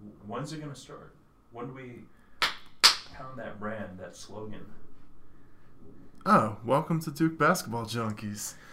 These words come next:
Speaker 2: I am your host, Michael Eckstedt, along with my co-host, Peter Rowe.
Speaker 1: That's important. We should state our name each time.
Speaker 2: Yeah. Duke, both Duke ninety-eight graduates. Somehow I graduated.
Speaker 1: Just in case we ever make it big.
Speaker 2: We came in, uh, you know, s-, academic stars.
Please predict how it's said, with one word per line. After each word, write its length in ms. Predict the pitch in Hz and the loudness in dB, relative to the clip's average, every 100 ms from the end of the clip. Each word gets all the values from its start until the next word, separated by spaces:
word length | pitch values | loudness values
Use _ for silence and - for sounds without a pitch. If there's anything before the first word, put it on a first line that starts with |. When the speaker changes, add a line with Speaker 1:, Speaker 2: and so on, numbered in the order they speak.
| - - - - | -14 -14 -10 -2
Speaker 2:
I 220 | 123 135 | 4 6
am 160 | 135 135 | 8 10
your 120 | 127 | 10
host, 380 | 139 151 147 127 | 12 10 8 6
Michael 340 | 127 139 131 | 6 6 6
Eckstedt, 440 | 135 143 - 190 170 | 6 4 2 2 4
along 220 | 131 135 | 4 4
with 80 | 131 | 6
my 120 | 131 | 4
co-host, 680 | 143 143 147 160 185 - - | 6 6 8 6 4 -4 2
Peter 220 | 160 165 | 6 6
Rowe. 380 | 175 208 120 110 - - - - - | 6 6 4 -2 -8 -10 -10 -10 -8
Speaker 1:
That's 160 | 117 151 | -8 -6
important. 400 | 135 196 208 - - | -6 -4 -4 -8 -14
We 60 | - | -14
should 160 | 110 | -12
state 300 | - - 131 | -12 -10 -8
our 100 | 123 | -6
name 240 | 131 139 110 | -6 -6 -6
each 120 | 104 | -8
time. 300 | 107 95 92 - 143 | -6 -4 -2 0 2
Speaker 2:
Yeah. 240 | 151 101 98 - - - - | 4 2 -4 -14 -20 -10 0
Duke, 300 | 131 - - | 0 2 2
both 260 | 135 - | 4 6
Duke 160 | 147 143 | 4 6
ninety-eight 400 | 143 139 139 143 | 6 8 6 6
graduates. 640 | 143 143 147 165 185 - | 6 6 6 4 2 0
Somehow 420 | - 120 127 127 | 0 2 4 4
I 40 | 127 | 4
graduated. 760 | 127 127 139 143 156 170 - - | 4 2 0 0 0 0 -2 -4
Speaker 1:
Just 200 | - - | -12 -10
in 80 | 104 | -8
case 260 | - 101 110 | -8 -10 -8
we 60 | |
ever 160 | 107 107 | -8 -6
make 160 | 107 | -8
it 80 | - | -8
big. 220 | - - - - | -10 -12 -10 -2
Speaker 2:
We 60 | 131 | -2
came 320 | 135 127 123 | 4 4 6
in, 380 | 127 139 147 156 - | 6 4 2 -2 0
uh, 360 | 123 117 113 110 - | 2 4 4 2 -2
you 120 | 123 | -2
know, 180 | 113 117 123 | 0 -2 -2
s-, 260 | - - - | -4 -4 0
academic 400 | 127 127 127 123 | 0 2 2 2
stars. 680 | - 123 120 127 135 139 | 0 0 2 2 0 -4